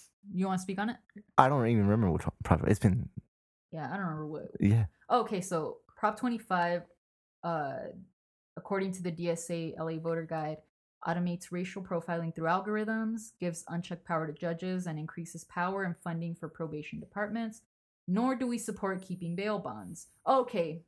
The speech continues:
Speaker 1: so I think Prop twenty-five, when I'm, uh, from what I remember from the voter guide that we got in the
Speaker 2: Mm-hmm.
Speaker 1: mail, is, um, is kind of like a gateway into doing away with, like, or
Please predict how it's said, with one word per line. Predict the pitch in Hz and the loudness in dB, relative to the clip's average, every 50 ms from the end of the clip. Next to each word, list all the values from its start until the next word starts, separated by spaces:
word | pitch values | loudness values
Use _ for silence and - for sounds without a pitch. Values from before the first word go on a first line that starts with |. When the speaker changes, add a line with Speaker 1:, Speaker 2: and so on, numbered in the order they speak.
| _ _ _ | _ _ _
Speaker 1:
so | - - - 208 202 196 | -8 -2 0 0 2 2
I | - - | 0 -2
think | - 320 381 - | -4 -4 -8 -4
Prop | - 302 302 302 302 | -2 0 0 0 -2
twenty-five, | - 311 247 208 - - 185 170 170 165 160 - - | -2 -2 -2 -2 0 2 2 2 2 2 -2 -4 -10
when | - 170 175 180 | -6 -4 -2 -2
I'm, | 180 185 185 180 185 - | 0 0 -2 -2 -4 -6
uh, | - - - - - - | -12 -12 -12 -14 -12 -8
from | - 175 - 180 165 | -8 -8 -8 -8 -6
what | 156 175 175 | -4 0 0
I | 175 | 2
remember | 180 180 180 180 180 180 | 2 2 0 0 -2 -2
from | - 180 170 | -2 -4 -4
the | 165 160 | -4 -2
voter | 156 165 160 170 | -2 -2 -2 -2
guide | 165 - 165 165 160 | -2 -2 -2 -2 -2
that | 147 151 | -4 -4
we | 156 160 180 | -4 -4 -2
got | 185 214 214 220 - - | 0 0 0 0 4 6
in | - | 6
the | 214 202 | 6 6
Speaker 2:
Mm-hmm. | 185 190 | 4 2
Speaker 1:
mail, | 214 240 262 - - _ _ _ _ _ _ _ _ _ _ _ - - _ _ _ - | 2 0 0 -4 -10 _ _ _ _ _ _ _ _ _ _ _ -16 -16 _ _ _ -2
is, | 185 180 180 180 175 165 175 | 0 0 0 0 -2 -2 -2
um, | 175 165 160 160 165 160 160 175 185 185 _ _ _ _ _ _ _ _ _ _ _ _ _ _ _ _ _ _ - | -2 -4 -4 -4 -6 -8 -8 -10 -12 -12 _ _ _ _ _ _ _ _ _ _ _ _ _ _ _ _ _ _ 0
is | 196 190 185 170 170 - - - - - - _ - | 0 0 0 -2 -4 -6 -8 -8 -10 -12 -14 _ -6
kind | - 196 196 202 | -4 -2 0 0
of | 208 190 | 0 0
like | 196 185 175 170 170 | 2 0 0 0 -4
a | 160 - _ _ _ _ _ _ 165 | -6 -8 _ _ _ _ _ _ -8
gateway | 156 185 180 175 - 185 190 185 | -6 -4 -4 -4 -2 -2 -2 -2
into | 180 175 185 - 175 | -2 -4 -4 -6 -8
doing | 160 - 170 175 180 180 | -6 -4 -4 -4 -2 -2
away | 165 160 156 160 160 170 180 | -4 -4 -4 -6 -4 -4 -4
with, | 185 185 180 - - | -4 -4 -6 -6 -8
like, | 165 - - - - 185 - _ _ _ _ - - | -10 -10 -8 -10 -12 -14 -18 _ _ _ _ -16 -10
or | 190 165 160 165 - | -8 -8 -8 -8 -12